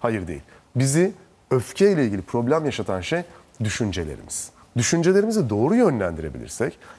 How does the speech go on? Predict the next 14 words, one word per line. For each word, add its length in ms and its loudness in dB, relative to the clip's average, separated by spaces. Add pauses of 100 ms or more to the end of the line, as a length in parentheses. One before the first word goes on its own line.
sabırlı 520 2
olabilirsek, 680 -2 (340)
olumsuz 400 0
duyguların 280 2
farkına 340 -4
varabilirsek 460 -4 (320)
biraz 240 0
daha 160 4
bu 60 -4
şiddet 400 -2
ve 60 0
saldırganlıktan 920 -2 (360)
uzaklaşabiliriz 1080 -2
ki 240 2